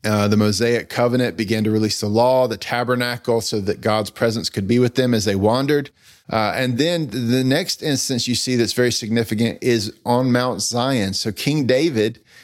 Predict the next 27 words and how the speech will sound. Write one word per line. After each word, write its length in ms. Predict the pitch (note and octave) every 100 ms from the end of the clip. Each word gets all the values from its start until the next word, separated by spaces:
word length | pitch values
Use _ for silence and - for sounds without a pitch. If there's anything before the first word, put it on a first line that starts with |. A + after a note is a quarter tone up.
| _
established 680 | G#2+ - A#2+ B2 C3 A2+ -
his 260 | D#3 D3+ -
tent 380 | - E3 B2 -
or 80 |
his 180 | A#2 G#2+
tabernacle, 680 | - C#3+ D3+ A2 G2+ G2 A2+
which 180 | A2+ -
we've 140 | A2
talked 260 | - B2+ B2
about 200 | A2+ A2
on 100 | G#2+
this 260 | G2+ - - _ _ -
podcast 540 | - D3 A#2+ F#2+ -
before. 440 | F#2+ - G#2+ A2 - - _
He 220 | - C3 D#3
established 760 | - C#3 C3+ C3+ B2+ - -
his 500 | C3+ C3 B2+ A2+ - -
night 460 | G#2 G#2+ A#2+ C#3 -
and 240 | B2+ A2+
day 520 | G2 A2 A#2+ A#2 A#2+ - _ _ _
worship 580 | - A2+ D3 - C#3+ -
tent 380 | - G#2+ G2+ - -
on 320 | C3 B2+ C3 A2+
a 100 | A#2
mountain 580 | A#2 C#3 G#2 G#2 A2 - _ _ _
in 140 | A#2+ A2+
Jerusalem 720 | A#2+ C#3+ D3+ - G#2+ A2 -